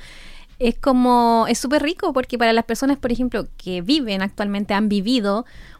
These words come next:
o han trabajado en el puerto, y tú vas nombrando ciertas calles, ciertos lugares, eh, te hace la lectura como súper amena, es muy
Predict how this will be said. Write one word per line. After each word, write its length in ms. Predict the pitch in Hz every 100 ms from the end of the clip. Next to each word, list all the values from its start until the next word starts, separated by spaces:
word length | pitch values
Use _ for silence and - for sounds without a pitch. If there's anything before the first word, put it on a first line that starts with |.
| -
o 100 | 196
han 120 | 208
trabajado 520 | 240 226 214 247 302
en 60 | 311
el 120 | 294
puerto, 500 | - 240 - 240 240
y 120 | 220
tú 140 | 220 233
vas 120 | 226
nombrando 380 | 226 214 226 226
ciertas 320 | 240 - 185
calles, 380 | - 262 254 240
ciertos 300 | 240 - 214
lugares, 520 | 202 220 262 240 220
eh, 280 | 202 196 190
te 80 | 208
hace 320 | 220 247 240 - - - -
la 80 | 214
lectura 420 | 202 - 226 247
como 240 | 240 220 214
súper 260 | 233 247
amena, 460 | 226 208 254 220 202
es 160 | 202 208
muy 1000 | 208 214 233 233 226 226 220 214 202